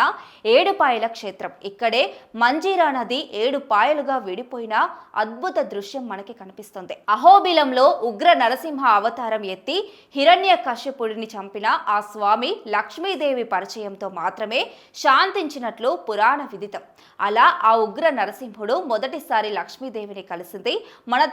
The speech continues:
తెలంగాణలోని యాదగిరి గుట్ట మీదనే. రామాయణ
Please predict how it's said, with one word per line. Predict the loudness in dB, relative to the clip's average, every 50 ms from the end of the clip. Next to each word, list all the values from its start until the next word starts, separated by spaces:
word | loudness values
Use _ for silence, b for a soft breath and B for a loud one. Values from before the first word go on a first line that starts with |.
| 2
తెలంగాణలోని | 2 2 2 2 4 2 2 2 2 0 -2 -2 -2 -2 -2 -4 -6 -12 -10 -4 0
యాదగిరి | 2 2 2 2 0 -2 -4 -6 -8 -8 -10
గుట్ట | -12 -14 -16 -16 -16
మీదనే. | -16 -16 -14 -12 -12 -14 b b b b b 0 6 8
రామాయణ | 8 8 8 6 4 4 4 2